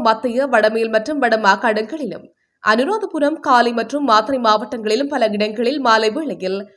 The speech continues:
மழை அல்லது இடியுடன் கூடிய மழை பெய்யும் என தெரிவிக்கப்பட்டுள்ளது. கிழக்கு மற்றும் ஊவா மாகாணங்களிலும், ஹம்பாந்தோட்டை மற்றும் புலனறுவை மாவட்டங்களிலும் பல தடவைகள்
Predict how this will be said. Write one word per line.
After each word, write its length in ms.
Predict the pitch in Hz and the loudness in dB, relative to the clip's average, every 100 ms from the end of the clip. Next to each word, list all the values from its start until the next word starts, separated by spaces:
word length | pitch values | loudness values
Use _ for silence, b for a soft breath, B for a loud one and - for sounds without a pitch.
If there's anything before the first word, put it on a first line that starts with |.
| b - | b -2
மழை 300 | 233 240 381 | 4 4 2
அல்லது 300 | 392 349 320 311 | -2 -4 -4 -4
இடியுடன் 480 | 226 240 330 349 311 | -4 -4 -4 -6 -4
கூடிய 220 | 294 269 | -4 -2
மழை 260 | 254 247 254 | 0 2 2
பெய்யும் 320 | 262 247 247 | 0 -2 -2
என 100 | 240 254 | -2 -2
தெரிவிக்கப்பட்டுள்ளது. 880 | 302 240 208 233 185 240 269 196 - _ | -2 -6 -10 -6 -6 -6 -10 -12 -16 _
கிழக்கு 360 | 285 277 320 427 | 0 0 2 -2
மற்றும் 380 | 392 - 349 233 | -4 -4 -4 -2
ஊவா 260 | 254 277 254 | 2 2 4
மாகாணங்களிலும், 800 | 220 233 240 226 214 214 277 320 | 4 4 -2 -2 -2 0 0 0
ஹம்பாந்தோட்டை 680 | 233 214 226 240 233 285 | 0 2 2 2 0 -2
மற்றும் 320 | 262 208 277 302 | 0 0 0 -2
புலனறுவை 480 | 240 247 240 240 226 | -2 2 0 0 0
மாவட்டங்களிலும் 760 | 180 202 262 240 233 247 302 | 2 0 -2 -2 0 0 0
பல 160 | 269 220 | 0 0
தடவைகள் 560 | 220 226 262 277 185 | 0 -2 -2 -4 -4